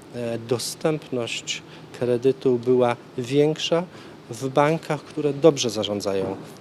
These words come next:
ryzykiem, e, kredytowym i bankami, które są dobrze zarządzanymi. E, to oczywiście jest obopólny interes, bo z jednej strony to pozwoli bankom szybciej się rozwijać, e, w tych sferach, e,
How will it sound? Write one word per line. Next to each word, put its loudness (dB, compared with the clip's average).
ryzykiem, 6
e, 2
kredytowym 0
i -2
bankami, 0
które 0
są -2
dobrze 2
zarządzanymi. -2
E, 4
to 4
oczywiście 0
jest 2
obopólny -2
interes, 0
bo 0
z -4
jednej 0
strony -2
to -4
pozwoli -2
bankom 0
szybciej -2
się -2
rozwijać, -2
e, 0
w -14
tych 0
sferach, 2
e, -10